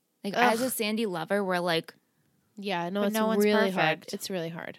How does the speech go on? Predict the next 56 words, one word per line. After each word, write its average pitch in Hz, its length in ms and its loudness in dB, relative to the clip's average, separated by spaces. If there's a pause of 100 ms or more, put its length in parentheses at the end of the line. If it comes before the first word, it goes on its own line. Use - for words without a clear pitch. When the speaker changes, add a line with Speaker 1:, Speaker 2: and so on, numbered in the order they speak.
(120)
Speaker 1:
I 185 40 -14
hate 190 120 -18
Speaker 2:
There's 214 220 -10
Speaker 1:
it. 214 40 -12
Speaker 2:
no 214 80 -6
Speaker 1:
No 220 120 2
Speaker 2:
such 226 60 2
Speaker 1:
one 269 140 6
is 269 100 4
Speaker 2:
thing 302 100 2
as 359 120 4
a 320 120 4
Speaker 1:
perfect. - 40 -20
Speaker 2:
perfect 185 360 -8
Speaker 1:
And, 294 280 2
Speaker 2:
character. 180 240 -6
Speaker 1:
and 269 400 0 (160)
when 240 200 -4
you 240 120 -2
look 233 220 -2
at 226 80 -2
it, 208 100 -4
if 190 100 -8
you're 180 120 -10
gonna 180 160 -10
play 180 160 -10
devil's 175 240 -8
advocate, 190 320 -2
it's 180 100 -10
like, 190 120 -8
okay, 247 160 -6
you're 214 100 -4
helping 196 480 -6
someone 190 400 -6
from 196 120 -8
your 196 140 -6
past 185 380 -4
that - 80 -8
you 196 140 -4
had 180 160 -2
a 185 40 -4
relationship 220 540 -2
with. 180 100 2
Speaker 3:
Right. - 320 -6
Speaker 1:
I 220 140 2
get 196 400 0
it, 151 280 0 (360)
but 185 160 4
it's 151 180 -2
shitty. 107 400 -4 (180)
Speaker 3:
It's - 220 -8
shitty. 165 440 -6
It's 196 360 -8
Speaker 2:
Yeah. 175 80 -6
Speaker 3:
shitty, 180 200 -10
yeah. 165 180 -14